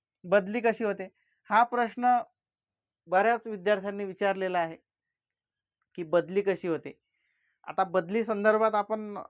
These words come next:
व्हिडिओ बनवलेला आहे, त्या व्हिडिओमध्ये, अ, डिटेल माहिती सांगितलेली आहे. तरी आपण आता हा विषय आलाच तर या ठिकाणी सांगण्याचा प्रयत्न करू डिटेल. बघा, बदली हे तुमची उदाहरणार्थ एखाद्या विद्यार्थ्याची जी नियुक्ती आहे,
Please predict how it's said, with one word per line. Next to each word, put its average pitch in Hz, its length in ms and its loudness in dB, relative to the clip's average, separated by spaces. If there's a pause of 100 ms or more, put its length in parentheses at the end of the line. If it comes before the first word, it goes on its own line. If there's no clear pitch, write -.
(400)
व्हिडिओ 175 340 2
बनवलेला 208 520 2
आहे, 170 180 -2 (720)
त्या 180 120 2
व्हिडिओमध्ये, 190 680 -2 (400)
अ, 147 180 0 (360)
डिटेल 208 440 2
माहिती 214 260 0
सांगितलेली 180 540 -8
आहे. - 80 -12 (300)
तरी 180 160 2
आपण 185 240 0
आता 180 180 -2
हा 175 120 2
विषय 185 300 -4
आलाच 180 420 0 (200)
तर 170 100 -4
या 170 80 2
ठिकाणी 165 400 -4 (720)
सांगण्याचा 170 380 0
प्रयत्न 190 380 0
करू 165 200 -4
डिटेल. 143 320 -12 (680)
बघा, 220 260 8
बदली 214 360 2
हे 233 160 2
तुमची 233 480 -8 (120)
उदाहरणार्थ 220 640 4
एखाद्या 214 480 -2
विद्यार्थ्याची 208 880 -4 (200)
जी 196 100 0
नियुक्ती 202 500 -2
आहे, 151 140 -2